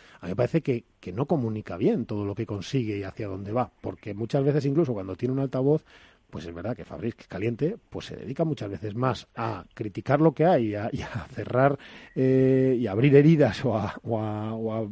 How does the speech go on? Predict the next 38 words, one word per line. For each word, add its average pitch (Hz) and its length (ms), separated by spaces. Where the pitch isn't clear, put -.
cerrarlas 123 420
a 139 60
cañonazos, 143 580
<laughs> - 140
¿no? 165 100
A 123 80
fulminarlas 135 720
con 120 180
el 113 100
competidor. 104 560
Y 101 40
a 95 60
mí 120 100
me 143 60
parece 160 380
que 135 100
esto 156 200
que 151 80
tú 156 80
has - 60
contado, 143 280
que 113 80
es - 80
interesantísimo, 110 1000
es 107 60
decir, 117 200
oye, 135 120
es 123 120
que 196 160
ahora 165 300
mismo 110 280
el 110 80
circuito 180 400
de 165 80
Fabriz 127 300
Pastor 151 440
es 135 300
un 175 300